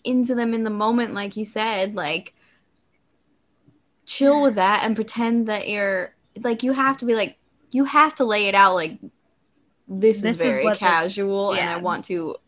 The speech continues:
Speaker 1: make, like, I wanna have sex with you. I wanna make love to you. But, uh, this is that. That's it."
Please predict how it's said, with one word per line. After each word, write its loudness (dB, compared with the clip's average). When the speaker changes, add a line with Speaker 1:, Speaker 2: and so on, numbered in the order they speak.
Speaker 1:
make, -6
like, -2
I -2
wanna -2
have -6
sex -8
with -4
you. -4
I -20
wanna 2
make -2
love -4
to -12
you. -8
But, 0
uh, 2
this 0
is -6
that. 2
That's -4
it." -6